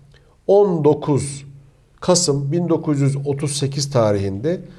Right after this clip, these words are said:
Dolmabahçe Sarayı'nın muayyede salonunda sabah yedi buçuk sularında orada hazır bulunanlar tarafından ve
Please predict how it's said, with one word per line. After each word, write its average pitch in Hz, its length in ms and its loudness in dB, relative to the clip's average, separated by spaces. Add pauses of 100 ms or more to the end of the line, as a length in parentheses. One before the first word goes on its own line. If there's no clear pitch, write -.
(600)
Dolmabahçe 156 580 4
Sarayı'nın 151 600 4
muayyede 147 560 4
salonunda 117 680 0 (380)
sabah 180 540 2
yedi 170 220 4
buçuk 139 320 -4
sularında 110 720 -2 (520)
orada 208 320 6
hazır 143 480 0
bulunanlar 139 640 4
tarafından 123 720 0 (720)
ve 202 360 2